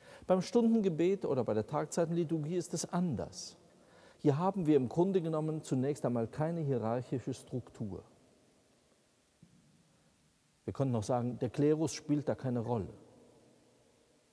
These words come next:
Das ist interessanterweise eine, eine Frucht der liturgischen Reform aus den siebziger Jahren, dass es eine,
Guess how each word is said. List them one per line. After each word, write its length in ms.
Das 180
ist 320
interessanterweise 880
eine, 300
eine 220
Frucht 720
der 280
liturgischen 520
Reform 600
aus 140
den 140
siebziger 460
Jahren, 440
dass 220
es 120
eine, 300